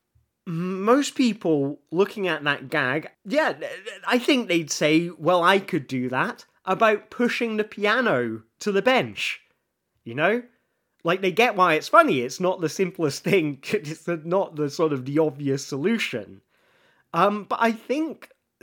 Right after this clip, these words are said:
the majority of the audience could have come up with this gag, but they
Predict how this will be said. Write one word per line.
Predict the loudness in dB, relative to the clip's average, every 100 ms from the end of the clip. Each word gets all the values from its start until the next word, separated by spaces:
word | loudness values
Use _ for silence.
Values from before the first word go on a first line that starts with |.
| -14
the | -4 -2
majority | -2 0 0 0 -2
of |
the | 0
audience | 0 0 -4 -6
could | -10 -6 -6 -4
have | -8 -4
come | -2 -2
up | -4
with | -6 -8
this | -10 -10 -6
gag, | -4 -4 -8 -14 -20 _ _ _ _ _ _ _ _ _ _ -4
but | -4 -6
they | -12 -14